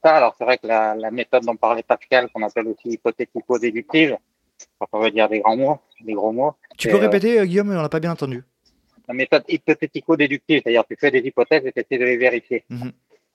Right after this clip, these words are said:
Speaker 1: Euh, ça, c'est une partie de la science. Effectivement, nous, dans notre domaine, c'est, c'est essentiellement ça, la science. Après, t'as quand même des, euh, approches scientifiques qui sont beaucoup plus théoriques, dans les maths, et cetera, qui font pas ça et ça reste de la science quand même.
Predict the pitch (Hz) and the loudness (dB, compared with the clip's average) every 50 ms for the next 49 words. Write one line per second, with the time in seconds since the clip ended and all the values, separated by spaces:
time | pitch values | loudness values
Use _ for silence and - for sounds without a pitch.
0 | _ _ 120 117 117 113 - - 151 143 - 139 123 117 - - - - _ 156 | _ _ 2 2 2 2 4 2 0 2 2 -2 -4 0 -2 -2 -4 -2 _ -6
1 | 143 - 127 - - 156 151 - 135 113 - 131 - - 127 123 127 123 127 143 | -2 -2 -2 0 0 -2 -2 -2 -4 -6 -6 -8 -10 -10 -4 -2 -2 -2 0 -2
2 | 147 147 143 131 123 117 123 120 117 127 131 143 147 139 _ - 113 110 107 - | -4 -4 0 0 0 0 -2 -4 -4 -2 0 -2 -2 -4 _ -6 -4 -4 -4 -4
3 | - _ _ _ _ _ _ _ - _ _ - 123 113 - - 113 - - 117 | -8 _ _ _ _ _ _ _ -20 _ _ -2 -2 -2 -2 -4 -8 -4 -4 -2
4 | 92 120 120 - - 131 117 113 - - 117 110 101 - - 107 - _ 131 - | 0 0 0 2 2 2 2 0 -2 -4 -8 -10 -8 -6 -6 -6 0 _ 0 0
5 | - 120 - 120 120 123 117 113 117 113 110 110 104 95 113 113 113 - - 127 | 0 -2 0 -2 -2 -2 -2 -2 -2 0 0 0 0 0 -2 -6 -6 -4 -4 -6
6 | - - 139 127 - - - - 151 - _ - _ 131 120 107 - - - - | -4 -4 -6 -6 -8 -12 -8 -8 -8 -8 _ -10 _ -8 -8 -6 -10 -12 -8 -8
7 | 135 - - 135 131 143 139 - - - - _ _ _ _ _ _ _ _ _ | -8 0 4 4 4 4 4 0 -8 -18 -20 _ _ _ _ _ _ _ _ _
8 | _ _ _ _ _ _ _ 120 107 107 107 107 113 127 127 - 117 - - 120 | _ _ _ _ _ _ _ 0 0 2 2 2 2 2 2 2 0 -6 -6 -8
9 | - - 110 110 127 135 135 127 - _ - - 110 - - 107 - 117 104 - | -4 -2 2 4 4 4 2 0 -6 _ -18 -18 -14 -12 -12 -4 -4 -4 -2 0
10 | 139 135 135 135 110 - - 117 104 113 107 117 117 113 - _ 120 110 107 _ | 0 2 2 2 0 0 -4 -4 -4 -4 -2 -2 -2 -4 -4 _ -14 -16 -10 _
11 | - 123 123 123 107 | -6 -4 -4 -4 -8